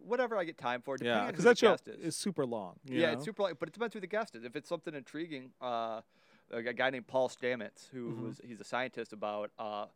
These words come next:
Speaker 1: mushrooms.
Speaker 2: Okay.
Speaker 1: And it was very informative on, like, fungi and
Speaker 2: Yeah.
Speaker 1: different, different things like that,
Speaker 2: Meaning,
Speaker 1: so.
Speaker 2: like, psychedelic, uh,
Speaker 1: Partly psychedelic, but other things,
Speaker 2: Oh, just,
Speaker 1: too.
Speaker 2: uh,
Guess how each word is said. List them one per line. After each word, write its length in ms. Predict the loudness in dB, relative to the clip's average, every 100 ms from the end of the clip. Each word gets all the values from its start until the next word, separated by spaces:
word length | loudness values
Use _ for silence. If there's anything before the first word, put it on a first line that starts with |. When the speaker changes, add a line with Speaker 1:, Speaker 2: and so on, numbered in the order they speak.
| _ _ _ _ -2
Speaker 1:
mushrooms. 520 | 0 0 -10 -14 -20 _ _ 4
Speaker 2:
Okay. 300 | 6 6 2 _
Speaker 1:
And 120 | -6
it 40 | -4
was 100 | -8
very 380 | -6 -4 -2 -4
informative 720 | -2 0 0 -2 -2 -2 -2
on, 300 | -2 -4 -6
like, 220 | -6 -6
fungi 480 | -2 -2 -2 -4 -4
and 400 | -6 -10 -14 -2
Speaker 2:
Yeah. 280 | 2 2 0 -8 _ -12
Speaker 1:
different, 340 | -10 -12 -14 _ _
different 240 | -14 -10
things 180 | -8 -8
like 120 | -6 0
that, 100 | 4
Speaker 2:
Meaning, 240 | 4 4
Speaker 1:
so. 60 | 2
Speaker 2:
like, 140 | 2
psychedelic, 600 | 4 2 4 2 2 0 -4
uh, 400 | -2 -2 -2 -6 2
Speaker 1:
Partly 260 | 6 8 6
psychedelic, 540 | 4 0 2 2 2 0
but 100 | 2
other 220 | 2 2
things, 160 | 10 12
Speaker 2:
Oh, 100 | 12
just, 240 | 10 4
Speaker 1:
too. 140 | 2 4
Speaker 2:
uh, 520 | 6 8 6 4